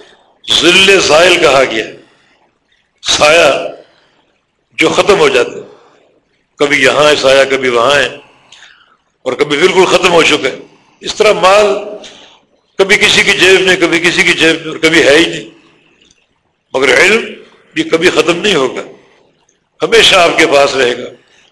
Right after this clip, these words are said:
آپ کے ساتھ رہے گا اور آپ کے لیے سعادت کی راہیں کھولتا رہے گا۔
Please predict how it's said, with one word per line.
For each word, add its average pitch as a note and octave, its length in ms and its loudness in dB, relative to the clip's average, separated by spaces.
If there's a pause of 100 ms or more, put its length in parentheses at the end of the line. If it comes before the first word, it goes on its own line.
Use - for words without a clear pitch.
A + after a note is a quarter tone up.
آپ C3 260 -2
کے C#3 80 -4
ساتھ C#3 280 0
رہے B2+ 280 -2
گا A2+ 40 -6 (1040)
اور A#2+ 100 -6
آپ C3+ 260 0
کے C3+ 100 -2
لیے C3+ 260 -4 (760)
سعادت D3 580 0
کی D3+ 100 0
راہیں C#3+ 380 0 (200)
کھولتا B2+ 360 -2
رہے G2+ 180 -6
گا۔ - 160 -20